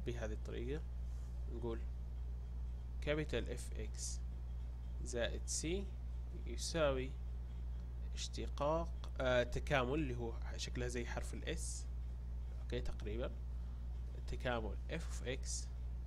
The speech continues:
دي اكس. طبعًا راح اشرح م-، من وين جت الدي اكس هذه، بشرحها لما نتكلم عن الريمان سام،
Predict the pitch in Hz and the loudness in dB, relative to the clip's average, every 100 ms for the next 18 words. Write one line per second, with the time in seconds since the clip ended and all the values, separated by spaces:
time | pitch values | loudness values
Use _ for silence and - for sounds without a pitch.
0 | - - - - - - - - - - | -4 -2 -2 -2 -2 -2 -2 -2 -4 -2
1 | - - - 117 107 123 135 - - - | -2 -2 -2 0 0 -2 -2 -2 -2 -4
2 | - 139 147 - - - 139 - 131 131 | 2 8 8 8 2 2 2 0 -2 0
3 | 131 127 123 117 135 131 127 127 131 123 | 0 2 0 0 0 0 0 2 2 2
4 | 123 120 117 - 160 113 - 143 156 151 | 0 0 -2 0 0 0 -2 6 6 6
5 | 147 131 - 127 - 120 117 117 - 123 | 2 0 0 0 2 2 2 0 0 0
6 | 117 113 113 113 110 107 - - | 2 0 0 0 0 0 -2 -2